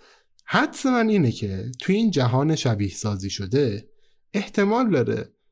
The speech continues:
سیستم یک جایی یه باگی بهش خورده باشه و آمده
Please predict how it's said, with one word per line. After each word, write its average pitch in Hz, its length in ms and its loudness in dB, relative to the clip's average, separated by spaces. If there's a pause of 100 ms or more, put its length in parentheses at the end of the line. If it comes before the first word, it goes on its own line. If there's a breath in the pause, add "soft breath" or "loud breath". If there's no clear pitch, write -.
(120)
سیستم 226 720 0
یک 190 300 -2
جایی 160 640 2 (200)
یه 156 120 2
باگی 135 480 4
بهش 92 320 -6
خورده 95 320 -8
باشه 90 260 -14 (880)
و 143 40 2
آمده 175 760 2